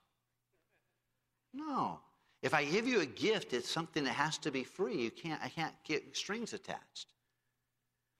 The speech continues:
But it also has to be accepted. I can have gifts to you, say, "Here, take it, here, take it." But it's only yours if you accept it. Then it's yours. And if you go and you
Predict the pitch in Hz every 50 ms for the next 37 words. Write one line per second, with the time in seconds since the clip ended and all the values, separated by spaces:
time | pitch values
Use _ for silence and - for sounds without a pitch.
0 | _ _ _ _ _ _ - 127 127 131 135 147 180 269 285 - - 139 110 -
1 | 143 143 139 - - 139 143 139 - - - - - 190 - _ - - - -
2 | _ _ _ _ _ _ - - 185 - 214 196 196 185 151 131 175 185 185 -
3 | - 190 185 - 190 185 170 233 277 214 170 - 214 233 226 - 185 131 - -
4 | - 202 269 262 - - 247 262 247 - 139 117 - _ _ _ _ _ _ _
5 | _ _ _ _ - 113 123 - - 131 - - 117 139 170 214 240 247 214 156
6 | 151 180 208 190 - 147 131 - 131 135 143 151 - - - 190 214 226 - -
7 | - - - _ _ _ _ _ _ _ _ _ _ _ _ _ _ _ _ _
8 | _ _ _ _ _ _ _ _ _ 110 110 151 202 233 233 202 - - 254 269
9 | 277 233 - - - - - - - - _ _ _ _ _ _ _ _ _ _
10 | _ _ _ _ _ _ _ _ _ _ _ _ _ _ _ _ _ _ _ -
11 | 127 131 135 131 135 139 131 127 - 123 147 175 196 208 170 123 160 165 175 190
12 | 202 202 160 135 123 120 131 147 165 170